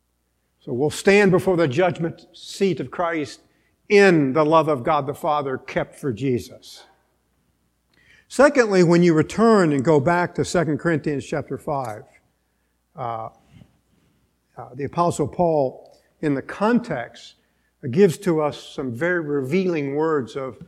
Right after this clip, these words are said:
how we will stand before the judgment seat of Christ.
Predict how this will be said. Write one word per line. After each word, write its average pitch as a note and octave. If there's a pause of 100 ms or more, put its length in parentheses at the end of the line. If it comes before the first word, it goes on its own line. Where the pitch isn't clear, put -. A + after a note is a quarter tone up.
(220)
how G3
we F3+
will D3+
stand F3+
before C3+ (220)
the D3
judgment C3+
seat C#3+
of -
Christ. -